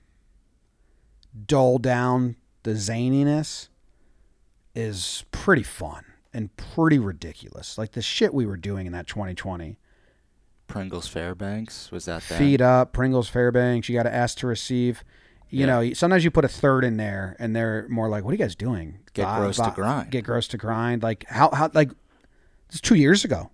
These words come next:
Speaker 2: Yeah.
Speaker 1: and we just listed all of 'em 'cause they were, j-, and, and people were sending me the, like, the best of, and I watched it. I'm like, "Fuck!" Like, I, I'm so excited to do that.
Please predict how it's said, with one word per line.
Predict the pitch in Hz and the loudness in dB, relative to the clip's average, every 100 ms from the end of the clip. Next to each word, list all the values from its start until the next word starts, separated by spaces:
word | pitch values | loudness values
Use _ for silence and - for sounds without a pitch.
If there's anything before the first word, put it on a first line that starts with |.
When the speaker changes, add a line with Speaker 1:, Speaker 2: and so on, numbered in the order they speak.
| _ | _
Speaker 2:
Yeah. | 87 135 | -4 0
Speaker 1:
and | 127 | 2
we | 139 143 135 | 4 4 2
just | 135 117 | 0 2
listed | 135 - 127 107 - | 2 2 -2 -2 -10
all | - 117 135 | 0 4 4
of | |
'em | 95 87 | 2 -6
'cause | 120 | -6
they | 127 | -4
were, | 120 | -4
j-, | 113 | -4
and, | 139 127 120 - - _ - | -2 -2 -2 -12 -20 _ -6
and | 127 120 | -2 2
people | 160 147 135 | 2 4 4
were | 120 110 - | 2 0 -6
sending | 117 131 120 113 | -6 -2 0 -2
me | 107 98 95 | -2 -4 -6
the, | - 92 90 87 76 - - 107 | -6 -6 -6 -8 -10 -16 -12 -8
like, | 104 | -6
the | 104 | -6
best | 113 110 - | -6 -6 -4
of, | 101 127 | -2 -2
and | 107 | -4
I | |
watched | 87 85 92 - | -6 -8 -10 -14
it. | 107 - - - | -16 -18 -20 -18
I'm | 76 | -20
like, | - _ | -20 _
"Fuck!" | _ - - - | _ -16 -16 -16
Like, | - | -16
I, | 98 95 - | -16 -16 -14
I'm | 101 | -12
so | - - 139 117 | -12 -6 -2 -2
excited | 107 - 92 95 90 92 _ _ _ _ _ _ _ _ _ | -4 -8 -8 -8 -10 -12 _ _ _ _ _ _ _ _ _
to | - | -10
do | 95 92 | -8 -6
that. | 82 80 | -6 -8